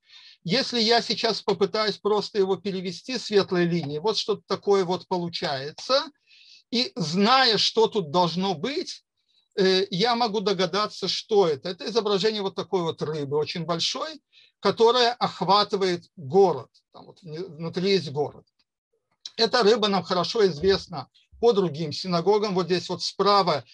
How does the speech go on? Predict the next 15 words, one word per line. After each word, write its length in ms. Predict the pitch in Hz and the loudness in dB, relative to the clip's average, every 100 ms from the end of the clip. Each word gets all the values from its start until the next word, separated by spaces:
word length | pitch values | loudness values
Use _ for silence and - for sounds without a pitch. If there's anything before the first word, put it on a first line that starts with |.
| - | -14
изображение 800 | 185 165 175 180 175 220 202 175 | -6 -4 0 0 2 0 0 -4
из 240 | 190 170 - | -6 -12 -8
синагоги 640 | 180 165 196 175 170 156 | -6 0 0 0 -4 -6
в 200 | 160 147 | -10 -4
городе, 560 | 190 185 165 147 160 135 _ _ - | 2 2 2 -2 -4 -4 _ _ -2
э, 260 | 165 160 - | 0 0 -4
Гвоздец, 880 | 143 185 160 123 175 196 135 - 160 | -2 -2 -2 -4 0 2 0 -10 -14
или 240 | 165 151 | -12 -12
Гвоздец 580 | 139 185 180 143 147 - | 0 2 4 2 -6 -6
по-польски, 600 | - - 185 180 - 151 | -8 -2 2 2 -2 -10
Гвоздец 640 | 135 156 139 170 170 170 | -8 -8 -6 -2 -2 -2
по-украински, 1000 | - 156 131 147 135 131 143 - 220 254 - - _ | -4 -2 -2 -4 -4 -6 -10 -8 -6 -6 -8 -20 _
Западная 460 | 151 175 175 160 165 | 0 0 0 -4 -4
Украина. 600 | - 170 170 202 240 285 _ _ _ _ _ _ - | -4 -2 0 0 -2 -6 _ _ _ _ _ _ 0
Э, 280 | 202 196 | 4 6